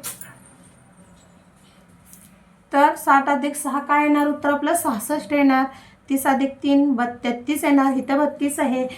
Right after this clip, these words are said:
म्हणजे हे तिन्ही ऑप्शन आपले चुकीचे आहेत. बरोबर जोडी काढायची आहे, ऐंशी अधिक दोन ब्याऐंशी ही आपली बरोबर जोडी असणार आहे, म्हणजे उत्तर काय येणार आपलं,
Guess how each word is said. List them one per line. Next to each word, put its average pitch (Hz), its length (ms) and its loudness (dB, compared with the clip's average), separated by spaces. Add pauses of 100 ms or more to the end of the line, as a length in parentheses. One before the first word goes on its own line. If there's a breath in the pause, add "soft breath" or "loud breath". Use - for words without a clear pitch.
(200 loud breath)
म्हणजे 233 180 -2
हे 285 80 2
तिन्ही 277 280 4
ऑप्शन 285 300 2
आपले 285 260 0
चुकीचे 285 460 -2
आहेत. 190 140 -2 (120)
बरोबर 262 360 0
जोडी 294 220 -2
काढायची 277 400 -2
आहे, 269 200 2
ऐंशी 220 180 -4
अधिक 262 280 -2
दोन 262 180 2
ब्याऐंशी 247 340 -2
ही 247 160 -4
आपली 247 180 -6
बरोबर 226 360 -4
जोडी 240 380 -6 (460 loud breath)
असणार 233 400 -2
आहे, 185 220 -10 (440 soft breath)
म्हणजे 220 180 -2
उत्तर 262 340 -2
काय 294 180 -4
येणार 285 180 -2
आपलं, 294 380 -2